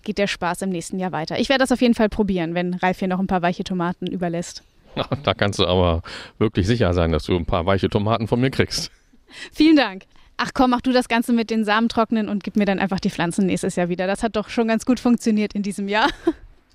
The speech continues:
Speaker 2: Ja, ja, ich erinnere mich, ne? Es ist immer, es wiederholt sich hier, ne? Nicht nur das, was wir im Beet manchmal haben, sondern auch die Abläufe danach. Danke, aber mach ich gerne.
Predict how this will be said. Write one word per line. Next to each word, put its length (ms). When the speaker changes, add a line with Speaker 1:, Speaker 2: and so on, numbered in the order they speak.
Speaker 2:
Ja, 160
ja, 200
ich 200
erinnere 360
mich, 260
ne? 160
Es 160
ist 140
immer, 360
es 200
wiederholt 320
sich 160
hier, 240
ne? 120
Nicht 240
nur 200
das, 180
was 160
wir 100
im 120
Beet 160
manchmal 280
haben, 220
sondern 220
auch 160
die 120
Abläufe 360
danach. 480
Danke, 460
aber 220
mach 160
ich 120
gerne. 280